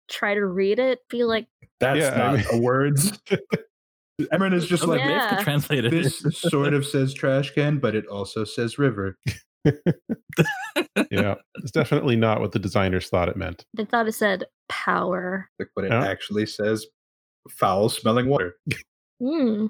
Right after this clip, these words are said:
Speaker 3: Like, I know you didn't say this, but I don't know, just my head keeps seeing suspenders, but I don't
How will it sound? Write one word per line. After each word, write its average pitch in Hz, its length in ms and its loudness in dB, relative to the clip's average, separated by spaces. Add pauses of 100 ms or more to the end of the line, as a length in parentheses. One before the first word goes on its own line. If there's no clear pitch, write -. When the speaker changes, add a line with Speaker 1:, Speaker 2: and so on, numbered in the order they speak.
Speaker 3:
Like, 120 120 2
I 123 80 4
know 135 100 4
you 160 140 2
didn't 123 220 0
say 123 260 0
this, 101 200 0
but 98 220 -2
I 107 80 0
don't 110 140 2
know, 110 200 -2
just - 280 -12
my 107 120 0
head 107 240 2
keeps - 260 -2
seeing 101 220 2
suspenders, 92 680 0
but 92 180 2 (400)
I - 100 -4
don't - 120 -14